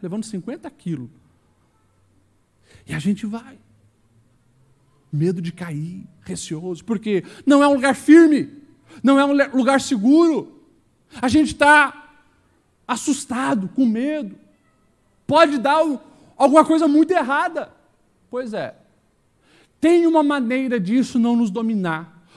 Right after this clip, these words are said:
do medo não nos dominar, da incerteza não nos dominar, de nós não sermos ali, é, levados e influenciados pela circunstância. Como, pastor Lediel? "O Senhor firma os passos de um homem quando a conduta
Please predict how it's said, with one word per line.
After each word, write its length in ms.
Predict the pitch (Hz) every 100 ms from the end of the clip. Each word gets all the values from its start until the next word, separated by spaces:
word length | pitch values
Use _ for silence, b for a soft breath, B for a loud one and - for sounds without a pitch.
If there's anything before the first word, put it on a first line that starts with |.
| B -
do 200 | 175 294
medo 440 | 262 302 359 302 269
não 160 | 240
nos 120 | 226
dominar, 480 | 190 185 185 185 202
da 100 | 196
incerteza 640 | 208 226 202 - 294 277 247
não 160 | 220
nos 100 | 202
dominar, 640 | 180 180 175 180 202 208 B
de 80 | -
nós 220 | 262 277
não 140 | 262 254
sermos 720 | - 330 349 320 254 214 - B
ali, 500 | 208 208 285 311 185 - 208
é, 320 | 226 233 214
levados 720 | 214 247 240 - 302 339 269 277
e 60 |
influenciados 560 | 269 262 247 - 277 277
pela 180 | 269 247
circunstância. 680 | 277 254 254 - 208 214 196
Como, 260 | 262 254
pastor 300 | 214 175 196
Lediel? 500 | 175 143 143 117 - _ _ _ _ _ _ -
"O 80 |
Senhor 300 | 135 131 131
firma 500 | 123 147 175 220 294 - b b b
os 140 | 127
passos 360 | - 139 135 135
de 100 | 156
um 120 | 285
homem 500 | 226 180 190 262 370 - b b _
quando 600 | 277 285 262 175 131 117 - _ _ _
a 100 | 139
conduta 800 | 135 135 123 143 214 - 254